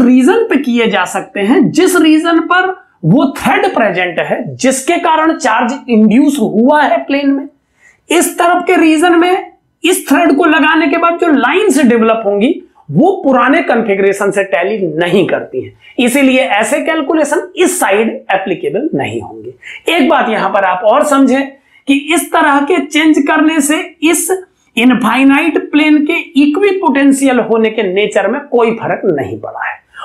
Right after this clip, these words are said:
और जो electric lines पहले इस infinite plane के perpendicular आती थी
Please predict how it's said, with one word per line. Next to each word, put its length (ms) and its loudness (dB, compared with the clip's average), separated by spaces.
और 200 2
जो 160 2
electric 480 -2
lines 520 -2
पहले 420 2
इस 140 -2
infinite 800 0
plane 260 0
के 100 0
perpendicular 800 2
आती 400 -2
थी 260 2